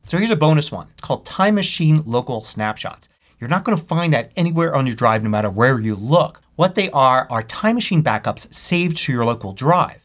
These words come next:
Say you have a MacBook, you have a Time Machine drive, and you're backing up to that Time Machine drive. But then you disconnect the drive,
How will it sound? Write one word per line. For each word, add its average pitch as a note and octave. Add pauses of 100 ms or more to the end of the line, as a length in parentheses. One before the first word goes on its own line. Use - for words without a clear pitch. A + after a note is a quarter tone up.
(520)
Say -
you F#3
have D3
a G2+
MacBook, E3 (260)
you A#2
have A2
a -
Time G3
Machine C3
drive, F2 (380)
and B2+
you're A#2
backing C3+
up B2
to -
that G2+
Time A#2+
Machine G#2+
drive. D#2 (180)
But D3+
then D#3+
you D3+
disconnect D#3+
the A#2
drive, F#2